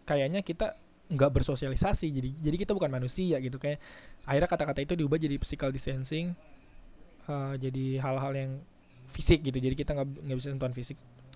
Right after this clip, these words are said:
kayak gitu. Nah, oke lanjut. Jadi sesuai dengan keadaan kita hari ini, itu kan coba untuk social distancing. Nah, cowok gue ini selama self quarantine,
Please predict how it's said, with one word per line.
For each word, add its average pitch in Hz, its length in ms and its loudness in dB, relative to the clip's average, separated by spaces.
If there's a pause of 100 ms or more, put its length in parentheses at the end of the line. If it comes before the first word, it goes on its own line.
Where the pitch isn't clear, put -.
(260)
kayak 131 160 2
gitu. 131 40 6 (1300)
Nah, 151 240 6 (800)
oke - 160 0
lanjut. 139 240 6 (320)
Jadi 156 240 6
sesuai 156 240 2
dengan 143 160 0
keadaan 139 320 -4
kita 139 240 -2
hari 131 160 -2
ini, 175 320 -2 (160)
itu 180 160 -6
kan 233 320 -6
coba 151 240 2
untuk 139 240 0
social 135 240 -2
distancing. 127 560 -2 (560)
Nah, 135 240 0 (400)
cowok 147 320 4
gue 156 300 2 (180)
ini 139 320 -2
selama 139 320 -4
self 156 400 -2
quarantine, 147 720 -2